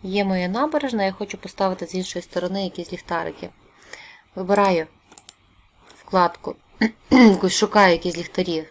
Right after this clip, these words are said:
які мені подобаються. Якщо мені ось цей сподобався, вибираю, копіюю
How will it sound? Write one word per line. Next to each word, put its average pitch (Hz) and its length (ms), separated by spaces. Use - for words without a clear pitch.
які 165 260
мені 160 240
подобаються. 269 680
Якщо 185 260
мені 170 280
ось 180 140
цей 170 200
сподобався, 240 640
вибираю, 180 520
копіюю 175 880